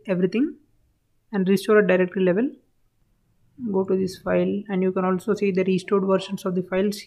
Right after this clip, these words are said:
in Azure also. I'm deleting everything once again to show you how we restore a directory level. Delete.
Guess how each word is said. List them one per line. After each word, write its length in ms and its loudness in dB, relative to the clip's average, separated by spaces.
in 440 -2
Azure 240 2
also. 320 0
I'm 140 -4
deleting 360 0
everything 340 -2
once 180 -4
again 360 -4
to 80 0
show 200 2
you 200 4
how 140 2
we 320 0
restore 360 -2
a 80 0
directory 360 -2
level. 300 0
Delete. 420 -8